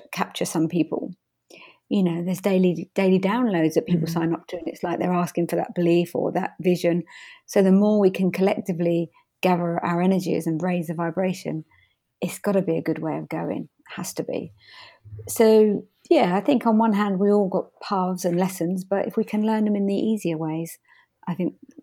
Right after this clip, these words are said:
Speaker 1: we could, we could try. There's no harm in putting it out there, is there?
Speaker 2: I find that so many, myself included at times, um, we get caught up in the negative sort of tide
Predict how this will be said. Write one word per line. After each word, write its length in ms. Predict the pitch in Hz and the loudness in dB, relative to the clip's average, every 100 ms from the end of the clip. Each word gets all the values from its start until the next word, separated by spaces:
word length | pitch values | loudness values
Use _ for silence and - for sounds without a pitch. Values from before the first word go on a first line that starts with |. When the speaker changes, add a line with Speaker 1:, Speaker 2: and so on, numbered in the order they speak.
| _ _ _ | _ _ _
Speaker 1:
we 80 | 170 | -6
could, 200 | - - | -6 -6
we 120 | - | -6
could 160 | 160 147 | -6 -8
try. 260 | - - - | -8 -6 -4
There's 180 | 175 170 | -2 2
no 120 | 208 | 2
harm 320 | 180 180 170 | 4 2 2
in 200 | 170 165 156 - - _ _ | 2 0 -4 -14 -20 _ _
putting 180 | - 180 | -2 0
it 100 | - | 0
out 180 | 175 | -4
there, 200 | 175 165 | -4 -4
is 140 | 175 - | -4 -6
there? 220 | - 180 - _ _ _ _ _ _ _ - | -8 -10 -14 _ _ _ _ _ _ _ 4
Speaker 2:
I 120 | 185 | 4
find 440 | 185 196 202 226 | 6 6 6 6
that 200 | 220 180 | 6 4
so 280 | - - 170 | 2 0 2
many, 440 | 170 165 165 160 - _ - - - | 4 2 2 0 -4 _ -10 -10 -2
myself 420 | 175 160 - 170 | 2 2 2 2
included 400 | 180 - 170 165 | 2 4 4 4
at 120 | 165 | 2
times, 500 | - 165 151 151 151 - | 0 0 0 0 -4 -2
um, 360 | 165 151 151 - _ _ | 0 2 0 -6 _ _
we 120 | 190 | 0
get 200 | 175 185 | 2 2
caught 320 | - - 180 180 | 0 2 4 4
up 140 | 180 | 4
in 80 | 170 | 2
the 80 | 160 | 2
negative 720 | 156 156 160 156 151 151 - - | 2 2 4 4 2 0 -8 -12
sort 280 | - 165 151 | -2 0 2
of 180 | 143 - _ - _ _ _ _ _ - | 0 -4 _ -20 _ _ _ _ _ -12
tide 580 | - 170 160 151 147 | 2 4 6 4 2